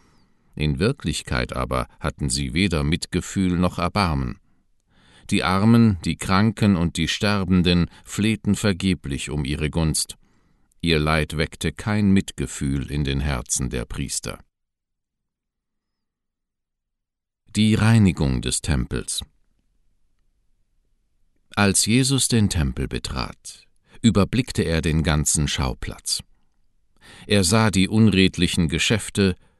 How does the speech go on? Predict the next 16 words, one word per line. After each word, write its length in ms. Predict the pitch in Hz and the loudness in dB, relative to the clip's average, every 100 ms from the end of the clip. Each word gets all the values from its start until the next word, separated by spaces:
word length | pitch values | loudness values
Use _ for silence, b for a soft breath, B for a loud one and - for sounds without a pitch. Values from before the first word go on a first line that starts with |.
| - | -6
und 260 | 85 76 | -2 0
das 200 | 78 - - | 0 -2 0
Elend 500 | 104 101 92 85 - | 2 4 4 2 0
der 160 | 69 | -2
Armen, 460 | 71 90 92 92 82 B B B | 0 2 4 4 4 B B B
die 100 | 98 | -4
glaubten, 640 | - 95 92 - 107 95 95 | 0 0 0 0 2 2 2
ohne 300 | 117 117 98 | 2 4 4
Blutvergießen 880 | 101 135 - 113 - 107 101 104 | 2 0 0 -2 0 -2 0 0
keine 300 | - 98 92 | 2 4 4
Vergebung 540 | 92 95 80 98 95 92 | 2 0 2 2 2 2
ihrer 260 | 87 90 | 2 0
Sünden 380 | 82 104 110 82 | 2 2 2 0
erlangen 460 | 76 71 67 67 64 | -2 -2 -2 -2 -2
zu 160 | - | -4
können. 400 | - 78 65 64 | -4 -4 -2 -4